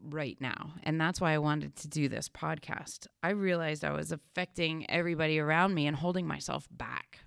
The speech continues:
for a while now. Um, for me, I think it was the circumstances of the world today that, uh, all of the changes that we're going through. And it, it just affected me m-, emotionally, um,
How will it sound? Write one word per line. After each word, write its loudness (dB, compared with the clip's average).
for -4
a 2
while 0
now. -4
Um, 4
for 2
me, 4
I 4
think -2
it -2
was 0
the -6
circumstances -4
of -2
the 4
world 0
today 0
that, 0
uh, -14
all 4
of 0
the 0
changes 0
that 0
we're 0
going 0
through. -2
And 4
it, 0
it 2
just -4
affected -2
me -2
m-, -8
emotionally, -2
um, -2